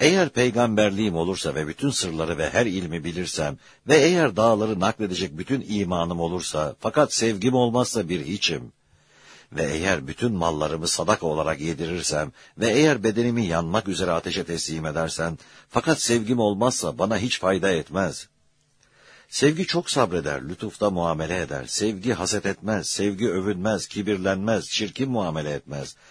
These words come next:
Kendi faydasını aramaz, hiddetlenmez, kötülük saymaz. Haksızlığa sevinmez. Fakat hakikat ile beraber sevinir.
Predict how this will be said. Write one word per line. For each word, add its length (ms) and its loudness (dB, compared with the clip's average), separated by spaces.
Kendi 280 -2
faydasını 520 0
aramaz, 420 0
hiddetlenmez, 800 -2
kötülük 420 -4
saymaz. 520 -2
Haksızlığa 640 4
sevinmez. 640 -2
Fakat 320 -4
hakikat 440 -6
ile 200 -4
beraber 420 -2
sevinir. 520 -8